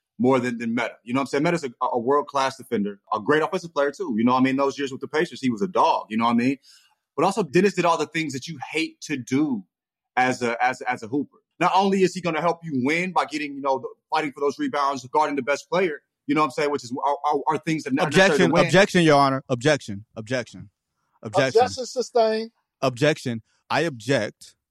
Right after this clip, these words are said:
Speaker 2: to the line of questioning. This is about the absurdness of both players, not about the effectiveness of both players.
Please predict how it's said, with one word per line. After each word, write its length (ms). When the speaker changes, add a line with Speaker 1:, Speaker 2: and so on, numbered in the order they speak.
Speaker 2:
to 340
the 100
line 320
of 100
questioning. 580
This 200
is 240
about 420
the 200
absurdness 840
of 140
both 240
players, 320
not 160
about 220
the 140
effectiveness 880
of 100
both 220
players. 360